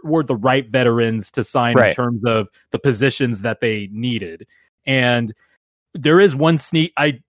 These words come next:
Speaker 1: I do wonder how expendable this makes John Collins, although I do see some pathway to where he still gets the majority of his minutes that he did last year.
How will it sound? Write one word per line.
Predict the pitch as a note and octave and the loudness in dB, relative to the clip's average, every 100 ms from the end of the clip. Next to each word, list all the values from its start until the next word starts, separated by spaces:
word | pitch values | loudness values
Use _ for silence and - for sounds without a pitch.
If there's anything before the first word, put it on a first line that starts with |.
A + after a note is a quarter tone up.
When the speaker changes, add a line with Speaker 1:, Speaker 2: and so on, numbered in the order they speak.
| _ | _
Speaker 1:
I | D3 | -8
do | C3 C#3+ F#3+ | -6 -2 -2
wonder | D#3+ E3 E3+ F3 | -2 -4 -2 -2
how | D3+ D#3 | -2 -2
expendable | D#3 - - - D3+ D3 F3 F3+ | -4 -8 -8 -6 -6 -2 -2 -2
this | B2+ C3+ | -6 -6
makes | D3+ C#3 - | -6 -8 -8
John | C#3 C#3 C3 | -6 -6 -8
Collins, | B2+ B2+ D3+ E3 D#3+ - | -8 -6 -6 -6 -8 -4
although | D3 G3+ | -2 0
I | G3 | -2
do | C3+ G3 A#3 | -2 -4 -2
see | - A3 G3+ | -2 -2 -2
some | - D#3+ C#3+ | -2 -2 -2
pathway | - C#3+ - D3+ D3+ | -2 -2 0 0 0
to | C3+ | 0
where | C3 | -2
he | A2 C3+ | -2 -6
still | - C3 B2+ | -4 -2 -2
gets | G#2+ B2 - - _ _ _ _ | -2 -6 -8 -12 _ _ _ _
the | F#3+ C#3 B2+ | -4 -2 -2
majority | A#2 A#2 A#2 A#2 | -4 -2 -2 0
of | A#2 | -4
his | G#2 F#2 | -6 -6
minutes | A2 A2+ - | -6 -6 -6
that | G#2+ | -6
he | G#2+ | -6
did | A2 F#2 | -8 -8
last | G2 G#2+ - | -10 -8 -6
year. | C3+ C#3+ | -4 -4